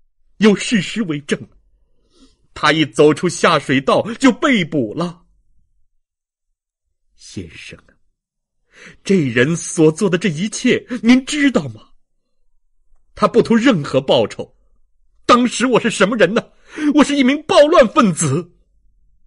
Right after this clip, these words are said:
当时我是什么人呢？我是一个战败者。哦，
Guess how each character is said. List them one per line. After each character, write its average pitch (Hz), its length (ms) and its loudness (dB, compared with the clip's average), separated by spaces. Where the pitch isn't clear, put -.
当 131 200 -6
时 123 220 -8
我 120 160 0
是 135 100 -6
什 139 220 -2
么 156 140 0
人 143 240 -2
呢？ 180 160 -2
我 277 100 6
是 285 120 0
一 254 140 2
个 294 160 0
战 294 280 4
败 262 300 2
者。 135 240 -2
哦， - 360 -6